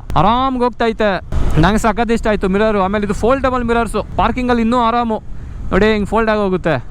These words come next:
ಮತ್ತೆ ಇದು ಸಸ್ಪೆನ್ಷನ್ ಬಂದು ಇದು ಅಡ್ಜಸ್ಟಬಲ್ ಸಸ್ಪೆನ್ಷನ್ ಏನಿಲ್ಲ ಫ್ರಂಟು, ಇದು ನಾರ್ಮಲ್ ಸಸ್ಪೆನ್ಷನ್ನು. ಇದರಲ್ಲಿ ರೋಡ್ ಯೂಸ್ಗೆ ಮತ್ತೆ ಸ್ವಲ್ಪ ಸ್ಪೀಡ್ ಹೊಡಿಬೇಕಾದ್ರೂನು ಯಾವ ಥರ ಬೇಕು, ಎಷ್ಟು ಡ್ಯಾಂಪಿಂಗ್ ಇರಬೇಕು ಅದು ಕೊಟ್ಟಿದ್ದಾರೆ ಫ್ರಂಟ್ ಸಸ್ಪೆನ್ಷನಲ್ಲಿ.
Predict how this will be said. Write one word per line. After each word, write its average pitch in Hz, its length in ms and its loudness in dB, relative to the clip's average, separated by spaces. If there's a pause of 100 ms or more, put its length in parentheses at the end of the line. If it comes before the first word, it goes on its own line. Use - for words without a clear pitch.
(120)
ಮತ್ತೆ 175 180 4
ಇದು 214 120 2
ಸಸ್ಪೆನ್ಷನ್ 262 640 -2
ಬಂದು 240 440 2
ಇದು 226 200 -2
ಅಡ್ಜಸ್ಟಬಲ್ 233 580 0
ಸಸ್ಪೆನ್ಷನ್ 220 520 0
ಏನಿಲ್ಲ 208 320 2
ಫ್ರಂಟು, 196 540 0 (180)
ಇದು 170 160 4
ನಾರ್ಮಲ್ 208 400 2
ಸಸ್ಪೆನ್ಷನ್ನು. 208 920 0
ಇದರಲ್ಲಿ 202 600 2 (520)
ರೋಡ್ 233 240 4
ಯೂಸ್ಗೆ 226 720 0 (180)
ಮತ್ತೆ 180 260 0
ಸ್ವಲ್ಪ 196 320 -2 (380)
ಸ್ಪೀಡ್ 233 360 0
ಹೊಡಿಬೇಕಾದ್ರೂನು 208 1040 0 (480)
ಯಾವ 165 220 4
ಥರ 208 180 0 (240)
ಬೇಕು, 226 760 -2
ಎಷ್ಟು 185 260 2
ಡ್ಯಾಂಪಿಂಗ್ 214 500 0
ಇರಬೇಕು 214 360 0
ಅದು 196 180 -2
ಕೊಟ್ಟಿದ್ದಾರೆ 180 440 2
ಫ್ರಂಟ್ 175 240 -4
ಸಸ್ಪೆನ್ಷನಲ್ಲಿ. 151 680 2